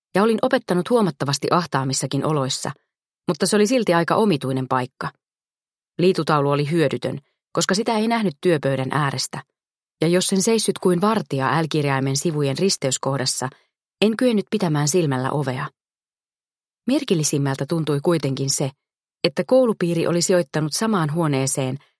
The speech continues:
häiriöisten lasten luokan ja henkilökunnan kirjaston.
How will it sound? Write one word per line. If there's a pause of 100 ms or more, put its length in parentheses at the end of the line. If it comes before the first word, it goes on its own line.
(120)
häiriöisten
lasten
luokan (460)
ja
henkilökunnan
kirjaston.